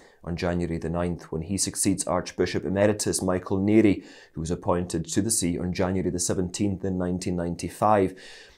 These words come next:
The installation will take place during Mass at two thirty P M in the Cathedral of the Assumption, and it will be attended by Apostolic Nuncio to Ireland, Archbishop Jude Thaddeus Okolo. Archbishop Neary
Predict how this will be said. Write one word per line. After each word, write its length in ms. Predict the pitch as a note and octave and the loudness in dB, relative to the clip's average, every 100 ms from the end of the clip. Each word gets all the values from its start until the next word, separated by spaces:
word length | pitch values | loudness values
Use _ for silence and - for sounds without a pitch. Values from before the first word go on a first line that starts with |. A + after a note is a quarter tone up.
| - | 8
The 120 | A#2 | 10
installation 720 | C3 - C#3+ A#2 G#2 B2+ C#3+ | 10 6 8 8 8 4 2
will 140 | G2+ | 0
take 240 | G2+ F#2+ - | -2 -2 2
place 260 | G2 F2+ | 0 2
during 300 | - G2 F2+ | 0 0 2
Mass 280 | F2+ F#2 - - | 0 0 -2 -6
at 180 | E2 - | -8 -6
two 200 | - B2+ | 0 0
thirty 380 | B2+ A#2+ - G2+ | 2 0 0 -8
P 240 | - G2 | 0 4
M 240 | F2+ A#2 B2+ - | 4 2 -2 -8
in 120 | D#2 | -8
the 60 | D#2 | -8
Cathedral 480 | F2 G2+ F2 - | -6 -4 -2 -4
of 160 | - - | -6 -4
the 100 | E2+ | -6
Assumption, 640 | - - B2 B2 - E2+ - - - _ | -2 2 2 4 4 2 0 -20 -20 _
and 80 | D#2 | -10
it 120 | D2+ | -6
will 100 | F2 | -6
be 120 | E2+ D2+ | -4 -6
attended 440 | - F2+ E2+ - | -4 -4 -4 -4
by 160 | D2 D#2 | -4 -4
Apostolic 600 | - - E2+ - E2 D#2+ | -6 -8 -6 -2 -2 -2
Nuncio 480 | F2 G2+ G#2 G2 D#2+ | 0 0 0 0 -2
to 300 | D#2 A2 G#2 | 0 2 4
Ireland, 400 | E2+ D#2+ E2+ G2 F#2 | 4 2 0 0 -2
Archbishop 640 | F2+ - F#2+ G#2 F2 - | -2 0 0 0 -4 0
Jude 220 | A2 G#2+ | 2 2
Thaddeus 480 | - G2+ G2 F#2 - | 2 2 2 0 -2
Okolo. 640 | - - C3+ C3 G2+ - - - - | -6 4 8 10 10 6 -10 -20 -2
Archbishop 440 | F2+ A2 B2 G#2+ F#2 | 0 2 0 -2 0
Neary 440 | G2+ G#2 B2+ - | 4 8 8 6